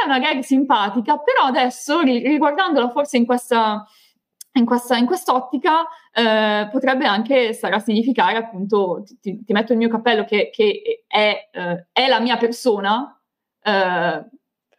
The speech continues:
e ritorna un po' appunto questa questione del, della,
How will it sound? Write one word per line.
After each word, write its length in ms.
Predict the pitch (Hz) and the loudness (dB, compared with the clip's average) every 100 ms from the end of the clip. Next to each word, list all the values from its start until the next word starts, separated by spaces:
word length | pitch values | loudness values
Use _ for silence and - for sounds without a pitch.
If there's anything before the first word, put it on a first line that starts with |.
| _ | _
e 300 | - - 220 | -8 0 2
ritorna 440 | 269 277 233 247 | 2 2 0 0
un 100 | 262 | -2
po' 100 | 233 | 0
appunto 320 | 208 202 202 | -2 -2 -2
questa 240 | 226 190 202 | 0 -2 -4
questione 360 | 214 - 190 | -4 -2 0
del, 420 | 214 190 185 185 175 | 2 2 2 0 0
della, 500 | 190 185 185 170 | 0 2 0 -2